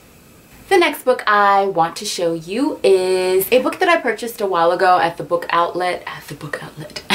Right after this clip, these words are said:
<laughs> from Book Outlet, and this is The Golem and the Genie.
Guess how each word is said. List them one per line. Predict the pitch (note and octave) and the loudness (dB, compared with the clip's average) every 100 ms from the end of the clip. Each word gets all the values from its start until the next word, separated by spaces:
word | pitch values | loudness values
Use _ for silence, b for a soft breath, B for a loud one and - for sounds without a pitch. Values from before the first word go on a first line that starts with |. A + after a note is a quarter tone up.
| - F#3 | -2 -2
<laughs> | - - - | -6 -10 -2
from | B3 C4 | 2 2
Book | A#3+ A3+ | 2 2
Outlet, | F#3 F3+ F#3 F#3+ B B B - | 2 2 2 0 B B B 0
and | G3+ G3+ G3+ | 2 4 4
this | C#4+ C#4+ | 0 2
is | G#3 G3+ G3 - - | 4 6 4 0 -8
The | - | -6
Golem | - F3 F#3 B3+ | 2 4 4 2
and | A#3+ C4+ | 0 0
the | E4 | 0
Genie. | - F#3 D#3+ E3+ D4 | 0 0 0 -2 -4